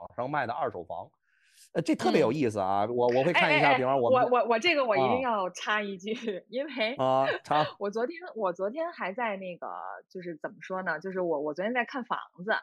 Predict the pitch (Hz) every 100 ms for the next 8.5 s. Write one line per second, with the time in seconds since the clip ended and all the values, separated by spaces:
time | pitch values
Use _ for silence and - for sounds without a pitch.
0 | _ 190 180 165 147 185 180 170 - 147
1 | 143 131 127 226 175 180 214 170 175 196
2 | 160 - 165 175 117 160 226 262 226 214
3 | - - - - - 196 285 285 269 233
4 | 247 190 185 170 131 180 - 120 135 180
5 | 170 147 117 - 208 - 185 180 147 180
6 | 170 170 160 - - - 226 - - _
7 | 254 233 220 175 254 277 285 247 285 294
8 | 285 233 196 185 175